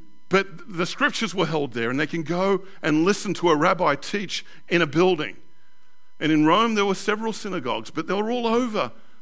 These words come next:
the Mediterranean. And all of a sudden, these little places are starting to pop up everywhere. It never happened before. This was the first time. Also, what was impactful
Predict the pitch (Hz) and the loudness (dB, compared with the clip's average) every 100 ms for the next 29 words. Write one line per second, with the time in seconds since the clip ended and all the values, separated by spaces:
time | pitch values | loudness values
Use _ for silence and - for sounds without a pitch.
0 | - 165 151 147 - 127 113 101 87 - | -6 0 0 -2 -4 -6 -4 -6 -8 -10
1 | - 180 214 226 - 226 208 185 180 214 | -8 -4 -2 -2 0 -2 0 -2 -2 -4
2 | 175 - - - - 226 262 - 208 165 | -6 -8 -12 -12 -6 -4 -2 -4 -8 -8
3 | - 170 147 - 151 - 123 123 143 156 | -4 -4 -4 -4 -4 -2 -4 -2 -4 -4
4 | - 247 285 247 285 320 214 - 101 - | -4 -4 -2 -6 -4 -4 -4 -8 -12 -12
5 | - - - - - - - - 262 220 | -12 -12 -12 -12 -12 -12 -12 -10 -8 -8
6 | - - - 240 294 101 101 - - - | -6 -6 -6 -8 -8 -10 -12 -12 -12 -12
7 | - - - - - - - - - 214 | -12 -12 -12 -12 -12 -12 -12 -12 -6 -2
8 | 269 - 135 113 - - 180 165 151 151 | -2 2 2 0 -6 -8 -2 -2 -2 -4
9 | 131 - 120 - 127 196 | -4 -4 -6 -6 -8 -8